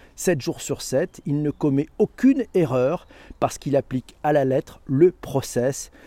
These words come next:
et le chemin qui lui a été appris. Côté collaborateur, c'est une excellente nouvelle. Le voici enfin débarrassé des tâches consommatrices de temps et à faible valeur ajoutée. Ses collaborateurs,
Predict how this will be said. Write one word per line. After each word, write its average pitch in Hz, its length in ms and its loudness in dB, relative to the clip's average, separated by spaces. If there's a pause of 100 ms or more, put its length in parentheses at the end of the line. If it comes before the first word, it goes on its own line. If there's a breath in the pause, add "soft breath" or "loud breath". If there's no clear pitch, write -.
(220 loud breath)
et 160 80 6
le 151 140 2
chemin 175 560 -4
qui 143 140 -6
lui 123 120 0
a 117 60 0
été - 260 -8 (100)
appris. 131 440 -4 (720)
Côté 135 220 -4
collaborateur, 123 760 -2 (440 soft breath)
c'est - 280 -10
une 123 160 -2
excellente 110 560 -6
nouvelle. 98 420 -8 (220)
Le 113 120 -6
voici 120 500 -6
enfin 156 440 -6
débarrassé 120 840 -4
des 120 180 -2
tâches - 320 -8
consommatrices 151 720 -6
de 127 100 -6
temps 131 320 -4 (480 loud breath)
et 165 200 4
à 117 180 -4
faible 160 440 -2 (100)
valeur 123 500 -4
ajoutée. 117 540 -6 (340 loud breath)
Ses - 160 -4
collaborateurs, 147 960 -2